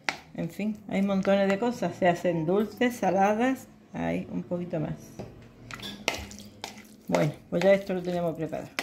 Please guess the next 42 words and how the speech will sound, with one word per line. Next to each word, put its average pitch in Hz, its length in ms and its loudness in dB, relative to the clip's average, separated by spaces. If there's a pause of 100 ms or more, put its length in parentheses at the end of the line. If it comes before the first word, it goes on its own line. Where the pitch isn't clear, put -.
(340)
Bueno, 220 200 4
ya 220 180 0
tenemos 254 380 4
aquí 233 160 2
las 233 160 6
obleas, 262 500 4
son 220 300 2
malas 233 320 2
que 190 80 -2
van 190 140 2
a 214 100 2
salir, 254 420 2
pero 185 560 0
en 180 160 -2
principio 190 500 -2
las 220 140 2
que 190 160 -4
quepan. 175 320 2
Vamos 196 220 2
a - 20 -6
hacer 208 140 0
la 196 100 2
primera 208 380 4
para 202 120 0
que 185 120 0
veáis 175 280 4
cómo 190 200 -2
yo 175 120 0
la 175 80 4
voy 170 200 2
a 160 60 -4
hacer, - 240 -14 (200)
diferente 175 640 0
a 175 80 4
otras 180 240 2
veces. 240 360 -2 (1080)
El 196 200 6
horno 247 280 10
lo 254 140 4
tengo 220 240 4
ya 185 180 4
precalentado 180 840 4